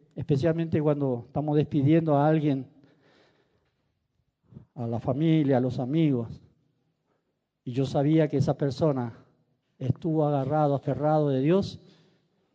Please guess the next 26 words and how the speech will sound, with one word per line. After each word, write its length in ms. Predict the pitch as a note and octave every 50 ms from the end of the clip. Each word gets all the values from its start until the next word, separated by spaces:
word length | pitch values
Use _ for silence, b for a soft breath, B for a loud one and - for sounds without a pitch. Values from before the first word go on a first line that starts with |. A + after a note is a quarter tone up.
| _ _ _ _
ciertamente 760 | _ - - D#3 D#3 D3+ - D#3+ C#3+ D#3 D#3+ D#3+ D#3+ D#3+ D#3+ D#3
el 120 | D3 C#3+
bien 280 | C#3+ D#3 D#3 D#3 D#3 D#3
y 80 | D3+
la 100 | C#3 C#3+
misericordia 800 | C#3 D3 C#3 - - D3+ C3+ C#3 C3 - D#3+ D3+ D3+ D3 D3+ C#3+
me 160 | C#3 C#3 C3+
seguirán 540 | - - D3+ C#3 C3+ C#3+ C#3+ D#3 D#3 E3 - - -
todos 380 | - E4+ F4 F4 F4 F4 E4 C#4+
los 140 | B3 G#3 F#3
días 180 | G#3 G3+ F#3
de 40 | F3+
mi 120 | E3+ E3 D3+
vida. 340 | C#3+ C3+ B2+ A#2+ A#2 G#2+ - - _ _ _ _ _ _ _ _ _ _ _ _ _ _ _ _ _ _ _ _ _ _ _ _ _ _ _ _ _ _ _ _ _ _ _ _ _ _ _ _ _ _ _ _ _ _ _ _ _ _ _ _ _ _ -
Y 100 | C3 C3
en 80 | C3
la 120 | C3 C3 C3
casa 280 | D3+ D3+ D3 - D3+
de 100 | C#3+ C#3+
Jehová 460 | C#3 - D3+ C3 A#2 A#2+ A2 G2+ G2 - - - _
moraré 420 | - C3 B2 B2 A#2+ A#2 A#2 B2 B2
por 220 | B2 - A2 G#2+
largos 380 | G#2+ A2 G#2+ A2 G#2 G2+ - F#2+
días. 240 | A2 G#2 - - - - - - _ _ _ _ _ _ _ _
Promesa 760 | - C3+ B2+ A2+ A#2 B2+ C#3+ E3 D#3+ E3 - - - G3 G3+ - _
preciosa 600 | - C#3 A#2 - - - E3+ F#3 F#3+ - B3+ B3